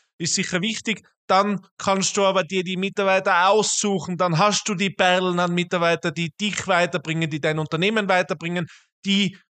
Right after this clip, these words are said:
für deinen Kunden weiterhin die Extra Mile gehen. Es ist sicher nicht alles schlecht und wir als Startupper wissen, dass wir bei den jungen Leuten,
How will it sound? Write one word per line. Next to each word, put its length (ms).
für 120
deinen 420
Kunden 600
weiterhin 640
die 100
Extra 400
Mile 280
gehen. 340
Es 180
ist 240
sicher 260
nicht 160
alles 280
schlecht 280
und 160
wir 180
als 100
Startupper 560
wissen, 480
dass 400
wir 360
bei 340
den 140
jungen 320
Leuten, 500